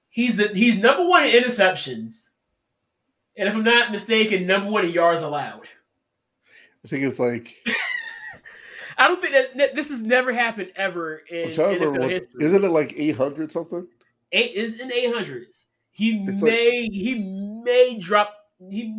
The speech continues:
Speaker 1: may drop a thousand on his head.
Speaker 2: Hey, if he gets those four, fifteen picks in a season, hey.
Speaker 1: I mean, he's already, he's already breaking, making N F L history. The number one in yards against,
Speaker 2: You know he's only
Speaker 1: and number one in
Speaker 2: twenty-three, right?
Speaker 1: interceptions.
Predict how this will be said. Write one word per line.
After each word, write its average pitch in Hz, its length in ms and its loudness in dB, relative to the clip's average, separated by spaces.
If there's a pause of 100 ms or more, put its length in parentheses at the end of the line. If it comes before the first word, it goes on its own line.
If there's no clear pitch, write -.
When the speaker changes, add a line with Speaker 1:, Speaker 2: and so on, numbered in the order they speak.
(120)
Speaker 1:
may 240 220 -2
drop 190 260 -6
a 180 40 -12
thousand 139 520 -8 (260)
on 156 120 -12
his 147 100 -12
head. 127 240 -10 (720)
Speaker 2:
Hey, 120 360 -2 (160)
if 123 160 -6
he 139 120 -2
gets 151 200 -2
those 147 180 0
four, 147 240 -2
fifteen 143 560 -6
picks - 520 -4
in 123 100 -6
a 117 60 -8
season, 120 380 -4
hey. 117 340 -8 (1160)
Speaker 1:
I 262 100 0
mean, 277 120 -2
he's 294 240 -2
already, 208 500 0
he's 240 300 -6
already 196 540 2
breaking, 165 680 -4
making 180 320 -4
N 165 120 -4
F 160 120 -8
L 143 100 -6
history. 139 540 -12
The 135 180 -16 (160)
number 180 300 -2
one 190 280 -4
in 156 180 -10
yards 170 540 -6
against, 151 380 -6
Speaker 2:
You 277 100 4
know 349 140 6
he's 240 160 10
only 196 200 6
Speaker 1:
and 185 80 2
number 180 120 8
one 180 80 4
in 175 60 2
Speaker 2:
twenty-three, 120 300 2
right? 135 100 0
Speaker 1:
interceptions. 127 240 -14